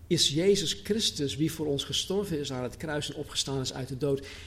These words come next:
is Jezus Christus Heer en Meester van de christen. Wij zijn niet van onszelf, wij behoren hem toe.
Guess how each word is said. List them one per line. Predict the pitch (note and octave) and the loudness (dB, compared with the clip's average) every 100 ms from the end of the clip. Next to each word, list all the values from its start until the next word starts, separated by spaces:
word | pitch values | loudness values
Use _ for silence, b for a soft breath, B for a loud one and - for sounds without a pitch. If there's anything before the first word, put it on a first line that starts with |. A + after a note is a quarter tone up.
| B | B
is | - D3+ | 2 2
Jezus | C#3 D#3 G3+ G3 E3+ - | 4 6 6 6 2 -2
Christus | - A3+ - D3+ A#2+ | -2 0 0 0 -2
Heer | F#2+ B2 F#3+ G#3+ G#3 | -2 2 4 6 4
en | - C#3+ C#3 | 0 0 2
Meester | E3 A3 - D#3 C#3 | 2 2 2 0 -4
van | - - G#3 F3+ E3+ B - | -6 0 0 0 -4 B -4
de | E3+ F3+ | -2 0
christen. | G#3+ A3 - C3 A2 G2 - b b b b b b b b b - - - | 2 2 2 -2 -4 -10 -14 b b b b b b b b b -20 -20 -12
Wij | C#3 E3 | 2 4
zijn | D#3 F3 G#3+ | 6 6 6
niet | A3 G3+ | 4 2
van | - D#3 | 0 -2
onszelf, | C#3+ C#3+ - C3+ A2 A2 | 0 -2 0 -2 -6 -6
wij | C3 D3+ | -2 0
behoren | D3 D3 D#3 D3+ A2+ | 2 2 0 -2 -2
hem | F3+ F3+ | -4 -4
toe. | B2+ G#2 | -6 -8